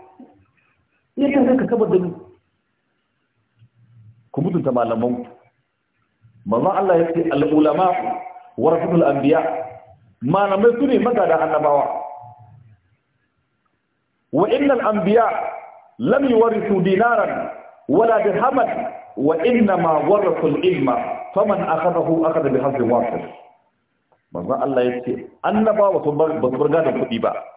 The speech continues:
Ba annabi in ya bar kuɗi sun taɓa sama, wallahi ɗiya ne ba su gadon komai ciki.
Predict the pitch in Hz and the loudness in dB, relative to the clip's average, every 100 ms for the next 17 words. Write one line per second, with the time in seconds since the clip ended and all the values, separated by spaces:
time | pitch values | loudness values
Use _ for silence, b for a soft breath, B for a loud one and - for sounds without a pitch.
0 | _ _ _ _ _ _ _ _ _ _ | _ _ _ _ _ _ _ _ _ _
1 | _ _ _ _ - 98 160 214 220 233 | _ _ _ _ -6 -2 0 0 2 2
2 | 196 165 165 208 214 214 202 175 240 190 | 4 0 4 4 6 4 2 2 0 -2
3 | 175 196 - - - 214 156 - - - | -2 -2 -2 -2 0 0 0 -2 -6 -8
4 | - - - - _ _ - - - 110 | -12 -18 -20 -20 _ _ -20 -18 -2 0
5 | 131 175 170 147 151 147 151 151 123 127 | 2 2 0 0 0 2 0 0 0 0
6 | 117 123 120 - - 107 | 0 -2 -2 -8 -12 -12